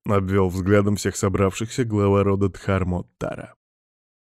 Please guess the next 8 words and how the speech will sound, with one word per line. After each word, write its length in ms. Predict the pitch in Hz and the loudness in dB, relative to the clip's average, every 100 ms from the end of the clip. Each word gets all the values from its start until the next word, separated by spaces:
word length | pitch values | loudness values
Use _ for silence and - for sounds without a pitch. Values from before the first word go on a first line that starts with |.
| _ _ _ - 95 | _ _ _ -6 0
Асан 380 | 110 - 160 | 0 4 6
едва 320 | 165 127 120 120 | 6 6 6 8
заметно 540 | 117 123 120 120 120 | 6 4 2 0 0
улыбнулась, 680 | 123 117 113 120 139 101 87 | 2 2 4 2 0 0 -2
слишком 560 | - 110 117 - 104 101 | -4 -6 -6 -2 0 2
уж 180 | 92 - | 0 -4
легко 480 | 113 101 - 120 120 | 0 0 0 0 2
временно 480 | 104 104 101 95 | 2 2 2 0